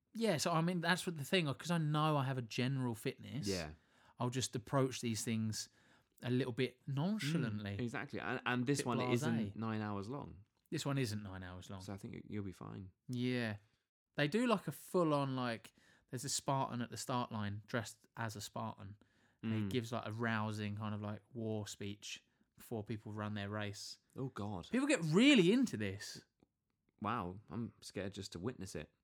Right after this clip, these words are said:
Speaker 1: Hmm.
Speaker 2: There's some, lots of, Sevenoaks is a very interesting place. It was very badly damaged in the storm of eighty-seven, I believe.
Speaker 1: Hmm. Is that the one that
Speaker 2: The
Speaker 1: Fish
Speaker 2: great
Speaker 1: didn't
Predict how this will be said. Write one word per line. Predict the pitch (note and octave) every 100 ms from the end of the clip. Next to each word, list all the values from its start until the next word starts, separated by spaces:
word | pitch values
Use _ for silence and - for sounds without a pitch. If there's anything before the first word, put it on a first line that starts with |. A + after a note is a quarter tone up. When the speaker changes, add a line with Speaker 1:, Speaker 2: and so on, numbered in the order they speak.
| _ -
Speaker 1:
Hmm. | A3+ B3 E3+ A2+ G2 -
Speaker 2:
There's | G#2+ A2+
some, | A2+ G#2
lots | B2+ A#2 A#2
of, | F2
Sevenoaks | - C#3+ A#2+ G#2 F#2+
is | F#2
a |
very | G2 G2+ G2
interesting | G2 F#2+ F2+
place. | F2 F#2 D2+ -
It | F#2
was | F#2
very | G2+ G2+
badly | G#2 G2+ G2+
damaged | G#2 G2 F#2 -
in | F#2+
the |
storm | F#2 - G2 F#2+ G2
of | G2+ F#2+ G2 - -
eighty-seven, | G#2+ G#2 A2+ G2+ G2 G2+ G2+ - _ _ - - F3 F3+ A2+ E2
I | E2
believe. | E2+ F2 E2 F#2+
Speaker 1:
Hmm. | F3+ B3 F4 F4+ E4 G3 C#3+
Is | E3+
that | A3
the |
one | G3+ G3
that | F#3+ F#3
Speaker 2:
The | A3
Speaker 1:
Fish | G3+
Speaker 2:
great | A#2 A2+ - -
Speaker 1:
didn't | C#3+ C3+ C3 C3+